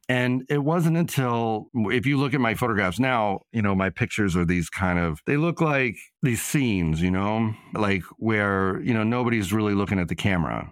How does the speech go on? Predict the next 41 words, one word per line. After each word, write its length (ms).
and 500
kept 260
that 200
going. 340
Like, 140
I've 180
kept 220
that 180
going 420
since, 640
I 100
would 140
say, 420
nineteen 400
ninety-seven 580
or 100
so. 360
And, 340
and, 360
like, 260
but 140
it, 120
there 180
is, 200
there 280
is 140
this 160
period 580
when 140
I 80
first 400
started 260
photograph 420
with 120
a, 180
photographing 640
with 120
the 120
eight-by-ten 500
camera 280
where, 320